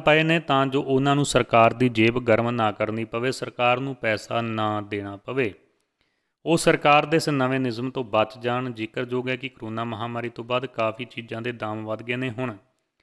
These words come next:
ਵਿਆਹ ਸਮੇਂ ਫੋਟੋਗ੍ਰਾਫੀ ਸਮੇਤ ਬਿਊਟੀ ਪਾਰਲਰਾਂ, ਕੱਪੜੇ ਖਰੀਦਣ ਦੇ ਨਾਲ-ਨਾਲ ਗਹਿਣੇ ਵੀ ਮਹਿੰਗੇ ਭਾਅ ਉੱਤੇ ਖਰੀਦਣੇ ਪੈਣਗੇ,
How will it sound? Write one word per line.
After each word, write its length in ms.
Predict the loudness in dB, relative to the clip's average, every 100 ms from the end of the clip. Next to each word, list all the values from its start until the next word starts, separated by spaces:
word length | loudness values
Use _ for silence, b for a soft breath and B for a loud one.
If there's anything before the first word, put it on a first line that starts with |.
| _ _ _ _
ਵਿਆਹ 220 | 0 4 4
ਸਮੇਂ 320 | 2 0 0
ਫੋਟੋਗ੍ਰਾਫੀ 760 | 0 -2 0 0 4 4 2
ਸਮੇਤ 380 | -6 -4 -4 -4
ਬਿਊਟੀ 340 | -6 -6 -6 -6
ਪਾਰਲਰਾਂ, 440 | 0 0 2 -4
ਕੱਪੜੇ 360 | -6 -8 -6 -6
ਖਰੀਦਣ 360 | -4 -6 -6
ਦੇ 120 | -8
ਨਾਲ-ਨਾਲ 420 | -6 -6 -6 -6 -6
ਗਹਿਣੇ 280 | -6 -6
ਵੀ 140 | -6 -6
ਮਹਿੰਗੇ 300 | -6 -6 -6
ਭਾਅ 220 | -2 -4
ਉੱਤੇ 220 | -4 -8
ਖਰੀਦਣੇ 400 | -12 -12 -12 -12
ਪੈਣਗੇ, 500 | -10 -10 -10 -10 -12